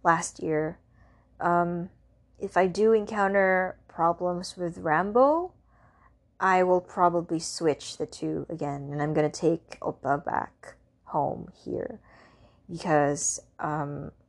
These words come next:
we can't have, uh, a cat like that that hurts other cats, who is also capable of hurting us.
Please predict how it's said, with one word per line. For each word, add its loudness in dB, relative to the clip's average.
we -4
can't 0
have, 4
uh, 0
a -6
cat 2
like -2
that 4
that -2
hurts -2
other 0
cats, -2
who 0
is 2
also 0
capable -2
of -2
hurting -4
us. -4